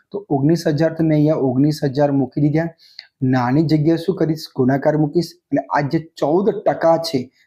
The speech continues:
જ્યારે ટકામાંથી હટાવવાનું હોય તેને ભાગ્યા શું કરીશું? સો. આ ઓગણીસ હજારના નીચે કંઈ નહીં એટલે શું ગણીશું? એક. હવે ચલો આને આપણે નવા પેજ ઉપર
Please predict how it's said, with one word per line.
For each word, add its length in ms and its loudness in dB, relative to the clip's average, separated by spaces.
જ્યારે 220 2
ટકામાંથી 600 0
હટાવવાનું 420 2
હોય 240 -2
તેને 160 0
ભાગ્યા 520 -2
શું 180 -6
કરીશું? 400 -2
સો. 240 -6
આ 60 0
ઓગણીસ 360 2
હજારના 300 2
નીચે 300 0
કંઈ 180 0
નહીં 120 2
એટલે 160 -2
શું 220 -6
ગણીશું? 400 -2
એક. 220 -2
હવે 120 2
ચલો 180 2
આને 240 0
આપણે 220 0
નવા 200 2
પેજ 220 -2
ઉપર 260 0